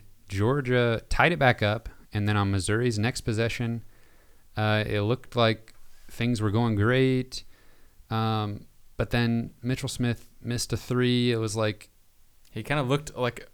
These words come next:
Speaker 2: unsure that
Speaker 1: Yeah.
Speaker 2: he wanted to even shoot it.
Speaker 1: Yeah, do I wanna take this? This is a big shot. I'm wide open, but, and it's just,
Speaker 2: It
Speaker 1: like
Speaker 2: didn't quite have the flow that his normal,
Speaker 1: No.
Speaker 2: like, stroke has.
Speaker 1: And it was just that moment where you're like, "Well, here it is.
Speaker 2: Yep,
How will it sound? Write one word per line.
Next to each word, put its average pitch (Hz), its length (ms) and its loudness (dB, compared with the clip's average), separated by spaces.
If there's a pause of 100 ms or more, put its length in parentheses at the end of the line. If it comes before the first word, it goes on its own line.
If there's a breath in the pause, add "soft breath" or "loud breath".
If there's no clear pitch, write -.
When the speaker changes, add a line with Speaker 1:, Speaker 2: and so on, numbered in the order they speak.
Speaker 2:
unsure 120 640 0
that 117 100 2
Speaker 1:
Yeah. 120 140 6
Speaker 2:
he 117 60 2
wanted 113 140 2
to 110 60 0
even 104 200 -4
shoot 107 260 -6
it. 110 60 0
Speaker 1:
Yeah, 117 100 2
do 117 220 4
I 127 40 6
wanna 127 200 2
take 131 260 2
this? 127 300 0
This - 240 -6
is 110 120 -6
a 113 120 -4
big 107 200 0
shot. 120 480 2 (140)
I'm 104 160 0
wide 117 220 4
open, 120 440 2
but, 104 280 0 (880 soft breath)
and 113 100 0
it's 107 140 0
just, - 340 -6 (120)
Speaker 2:
It 117 80 -4
Speaker 1:
like 113 60 0
Speaker 2:
didn't 175 180 2
quite 160 320 2
have 139 160 4
the 135 80 -4
flow 117 480 -4
that 110 120 -2
his 110 160 -4
normal, 110 320 -2 (180)
Speaker 1:
No. - 40 -2
Speaker 2:
like, 101 180 -4
stroke 104 340 -4
has. 110 500 -4
Speaker 1:
And 110 100 2
it 110 60 4
was 107 160 0
just - 160 -4
that 120 180 2
moment 104 340 0
where 101 120 -2
you're 92 60 0
like, 92 200 -4
"Well, 90 140 -2
here 90 140 -2
it 92 80 -6
is. 82 260 -10
Speaker 2:
Yep, - 100 -12